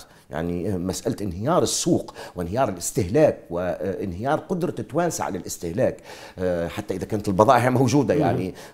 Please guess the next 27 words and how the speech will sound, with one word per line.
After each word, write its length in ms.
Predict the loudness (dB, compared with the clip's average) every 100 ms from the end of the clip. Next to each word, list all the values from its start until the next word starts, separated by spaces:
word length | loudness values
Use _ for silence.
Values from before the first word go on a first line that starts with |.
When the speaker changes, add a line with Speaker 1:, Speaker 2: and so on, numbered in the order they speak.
| -6
Speaker 1:
قدرة 220 | -4 -4
التوانسة 560 | -10 -14 -6 -6 -2 -2
على 120 | -2
الاستهلاك 480 | -4 -4 -2 -2 -4
انهارت، 380 | -2 0 0 -4 -18 -6
هذا 560 | -2 2 2 4 2
أكبر 380 | 0 -2 -2 -2
خطر 460 | 0 2 4 4 2
يتهدد 520 | -4 -4 -4 -4 -4 -4
ماكينة 320 | -2 -2 -4
الإنتاج، 500 | -4 -6 0 0 0
لأن 120 | -2 -4
ماكينة 320 | -6 -4 -6
الإنتاج 520 | -6 -6 -2 0 -2 -8 -12 -6
تغذيها 440 | -4 0 0 0
ماكينة 320 | 0 -2 -6 -6
الاستهلاك، 600 | -6 -4 2 4 4 -2 -16 -2
وانهيار 400 | 0 2 2 0
القدرة 320 | 0 -4 -4
الشرائية 460 | -4 -4 -4 0 2
يعني 220 | 2 2
انهيار 360 | 0 2 2 2
ماكينة 320 | 0 -2 -4
الإنتاج، 480 | -4 -2 2 4 4
يعني 300 | 0 -4 -6
انهيار 400 | -6 -4 0 0
المؤسسات، 640 | 2 0 -2 0 6 6